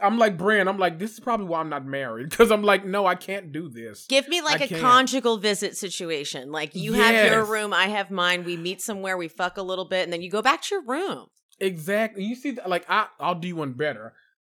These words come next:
Speaker 1: I love the, like, when I read the stories about people, and it's like they live, like, close by, but, like, in two separate houses, but they're married, and they're like, like,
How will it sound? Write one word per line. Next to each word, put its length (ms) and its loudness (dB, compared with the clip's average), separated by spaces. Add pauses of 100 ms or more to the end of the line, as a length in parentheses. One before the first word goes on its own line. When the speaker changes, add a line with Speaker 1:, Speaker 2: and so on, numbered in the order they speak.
(100)
Speaker 1:
I 200 6
love 340 0
the, 80 -6
like, 220 -2
when 180 -4
I 60 0
read 260 -4
the 60 -14
stories 440 -4
about 240 -6
people, 460 -8 (260)
and 120 -4
it's 160 -6
like 360 -4
they 140 -4
live, 400 -4
like, 260 -4 (140)
close 380 -4
by, 320 0
but, 100 -10
like, 140 -8
in 80 -12
two 180 -10
separate 340 -4
houses, 560 -2 (220)
but 160 -4
they're 140 0
married, 600 4
and 100 -2
they're 120 0
like, 260 -2
like, 240 0